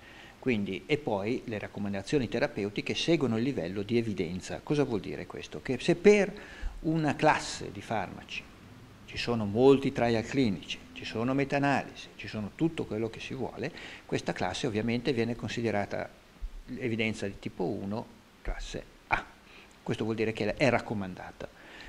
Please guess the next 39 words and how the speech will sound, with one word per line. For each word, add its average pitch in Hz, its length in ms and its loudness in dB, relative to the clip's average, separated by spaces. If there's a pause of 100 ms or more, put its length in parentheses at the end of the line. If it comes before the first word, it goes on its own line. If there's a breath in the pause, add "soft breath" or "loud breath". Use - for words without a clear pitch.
Se - 120 4
invece 160 500 8
gli 120 120 2
studi 123 340 0
sono 107 400 0
di 139 260 -4
numero 113 300 2
inferiore 110 640 6
o 90 80 -2
addirittura 95 440 -4
uno 95 140 -4
soltanto 95 720 -4 (520 loud breath)
e - 80 -12
ci - 120 -6
sono 101 240 -6
delle 104 160 -2
meta-analisi, 120 1040 0
il 143 100 -6
livello 127 240 2
di 156 80 0
evidenza 143 380 -2
comincia 110 280 -4
a 120 60 -2
diminuire. 135 560 -2 (500 loud breath)
E 165 100 4
so-, 175 300 4
se 156 220 4
non 170 240 6
ci - 100 6
sono 156 420 10
studi 123 440 4
clinici 123 360 2
randomizzati 110 720 4
con 101 160 -2
endpoint 101 880 2
di 110 80 -4
mortalità 101 680 0
e 104 60 2
morbilità, 101 800 0